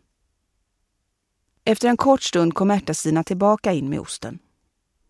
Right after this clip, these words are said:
Emma såg på en gång att det var någonting hon ville säga.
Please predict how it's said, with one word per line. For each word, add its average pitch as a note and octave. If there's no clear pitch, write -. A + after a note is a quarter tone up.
Emma B3
såg G#3+
på A3
en F3
gång D#3+
att E3+
det F#3+
var E3+
någonting D#3+
hon D3+
ville D3+
säga. G3+